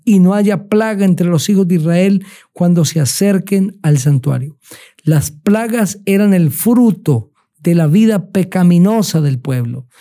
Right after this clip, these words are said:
Y el Señor dice, "Yo les he dado a los hijos de Leví entre los israelitas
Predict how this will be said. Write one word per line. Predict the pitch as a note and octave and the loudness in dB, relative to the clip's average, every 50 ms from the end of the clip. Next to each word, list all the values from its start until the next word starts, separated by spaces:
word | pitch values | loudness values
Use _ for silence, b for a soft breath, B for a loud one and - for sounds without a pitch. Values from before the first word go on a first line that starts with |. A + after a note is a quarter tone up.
| b b b | b b b
Y | - E3 E3+ F#3+ | 0 2 2 2
el | F#3+ E3+ | 0 -2
Señor | - - F#3 F#3 F#3+ G#3 A3+ A3 G3 | -2 0 0 2 2 2 0 0 0
dice, | G3+ A3 G3 C#3+ F3+ G3+ F#3+ D#3+ | 0 0 0 0 0 0 0 -2
"Yo | C#3+ C3 B2 C3 F#3+ G#3+ A3+ A3+ A#3 | -2 -4 -2 -2 0 0 0 0 0
les | A3+ A3 G3+ G3 E3+ - - - - | 0 0 0 0 0 -2 -6 -10 -4
he | - G#3 G3+ G3+ F#3 | -2 0 0 2 2
dado | F3 G3+ G3+ G3+ G3 F#3 D#2+ C#3+ D3 D3 - B2+ b b b b b b b b b b _ _ _ - | 0 0 0 -2 -2 -4 -2 -2 -2 -4 -4 -6 b b b b b b b b b b _ _ _ -4
a | E3+ E3+ E3+ | -2 0 2
los | E3+ E3 E3 D#3 - - - - _ _ | 2 2 2 0 -2 -4 -12 -20 _ _
hijos | C4 C4+ C#4+ C#4 G3+ - - A#3 B3 A3+ F#3 F3+ | 0 0 2 0 0 -2 -2 -2 -2 -2 -2 -4
de | F3+ G3 F#3+ | -2 0 0
Leví | F3+ F3 E3+ D#3+ F3+ G#3+ G#3 E3 - - - - _ b b b b b b b b _ _ | 0 0 2 2 2 2 2 2 0 -4 -14 -20 _ b b b b b b b b _ _
entre | A#3+ A#3+ C4 C4+ C4 B3+ G#3 - - G#3+ G#3+ | -2 0 2 2 2 2 2 0 -2 0 2
los | G#3 G3 E3+ - - - - | 2 2 2 0 -4 -6 -2
israelitas | - G3 F#3+ E3+ E3 F3 F#3 F3+ F3 F3 G3+ A3+ A3 E3+ - - D3 C#3 B2+ - | 0 2 2 2 0 0 0 0 2 2 2 2 2 0 0 -2 -4 -4 -4 -6